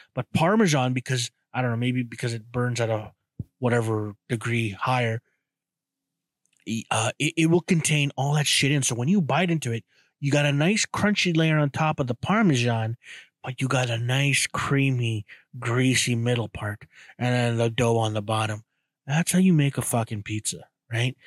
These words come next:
And you can get, you can get that pizza done anywhere, like, anywhere that does custom pizzas. Just be like, Yeah,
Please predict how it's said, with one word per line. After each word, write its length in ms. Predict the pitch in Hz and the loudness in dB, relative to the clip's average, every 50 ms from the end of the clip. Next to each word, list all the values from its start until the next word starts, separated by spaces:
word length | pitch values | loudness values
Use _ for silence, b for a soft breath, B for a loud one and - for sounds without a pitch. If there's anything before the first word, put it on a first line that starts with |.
| B B B | B B B
And 100 | 151 165 | 2 4
you 80 | 208 220 | 6 6
can 100 | 220 214 | 6 6
get, 180 | 208 208 180 | 6 4 2
you 100 | 170 175 | 2 0
can 100 | 165 190 | 2 2
get 140 | 196 196 185 | 2 2 2
that 160 | 185 175 160 | 0 -2 0
pizza 240 | - 165 165 156 151 | 0 0 0 0 0
done 260 | 135 139 135 139 139 | 0 2 2 2 2
anywhere, 340 | 131 123 131 131 127 117 98 | 2 2 2 0 0 -2 -2
like, 140 | 95 110 117 | -4 -4 -4
anywhere 260 | 131 139 147 151 151 | -2 0 2 2 0
that 140 | 147 143 135 | 0 -2 -2
does 180 | 127 127 120 - | -4 -4 -6 -4
custom 360 | - - 135 - - - 123 | -4 -4 -4 -2 -4 -6 -8
pizzas. 400 | - 117 117 120 - 151 156 156 B B B B B B B B B _ | -6 -8 -8 -6 -4 -4 -4 -4 B B B B B B B B B _
Just 160 | - 131 131 | -6 -2 0
be 120 | 143 147 | 2 2
like, 200 | 139 135 131 120 | 4 2 2 2
Yeah, 200 | 135 127 113 - | 0 0 0 -2